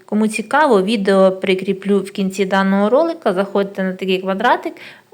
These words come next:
обов'язково подивіться, якщо ви ще не готували. І, як завжди, пропишу в описі під відео всі точні пропорції. Рецепт дуже вдалий, тісто дуже пухке, гарно зберігається. На наступний день воно залишається таким, як свіже.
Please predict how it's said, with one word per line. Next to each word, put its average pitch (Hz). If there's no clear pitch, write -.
обов'язково 190
подивіться, 202
якщо 220
ви 208
ще 214
не 208
готували. 196
І, 302
як 208
завжди, 190
пропишу 196
в 175
описі 190
під 175
відео 156
всі 175
точні 180
пропорції. 262
Рецепт 190
дуже 180
вдалий, 220
тісто 190
дуже 175
пухке, 254
гарно 180
зберігається. 226
На 185
наступний 208
день 214
воно 185
залишається 190
таким, 175
як 170
свіже. 160